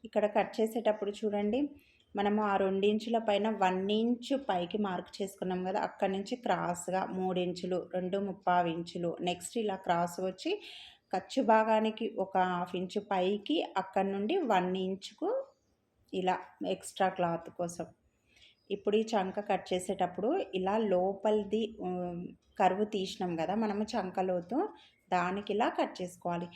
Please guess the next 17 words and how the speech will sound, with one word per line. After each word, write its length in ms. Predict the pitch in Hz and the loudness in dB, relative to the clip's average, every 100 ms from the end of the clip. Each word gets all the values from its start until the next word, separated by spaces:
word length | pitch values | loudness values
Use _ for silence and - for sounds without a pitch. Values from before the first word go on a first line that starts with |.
| - - 208 | -20 -10 0
నేనైతే 440 | 214 220 208 220 226 | 2 2 2 0 0
సింపుల్గా 680 | 214 202 202 - 226 233 233 | -4 -4 -6 -2 2 4 2
చెప్పి, 340 | 226 - 185 185 - | 0 -4 -4 -4 -4
చెప్పేస్తున్నా, 640 | 185 185 185 180 196 220 | -6 -2 -4 -2 -4 -2
మీరైతే 600 | 226 196 214 214 190 240 339 403 - _ _ 202 | -2 0 4 4 2 0 0 -2 -10 _ _ 2
పేపర్ 340 | 196 196 190 | 4 4 2
తీసుకోండి. 600 | 196 196 - - 190 196 247 | 2 -2 -2 -2 0 0 2
పేపర్ 400 | 202 185 196 185 | 2 4 0 0
తీసుకొని 540 | 190 180 - 185 233 294 180 | -4 -4 -4 0 2 2 0
ఇలా 200 | 185 196 | 0 -2
కటింగ్ 440 | - 180 196 202 | 0 0 0 -2
అనేది 280 | 185 175 208 | 0 0 -2
చేసుకోండి. 580 | 214 185 180 - 185 214 - | 0 -2 -2 -2 0 0 2
ఏ 100 | 196 220 | 6 6
సైజు 400 | 233 233 208 202 | 6 2 2 2
వాళ్ళైనా 500 | 196 185 180 185 202 | 2 2 4 2 0
సరే, 260 | 208 214 | 2 2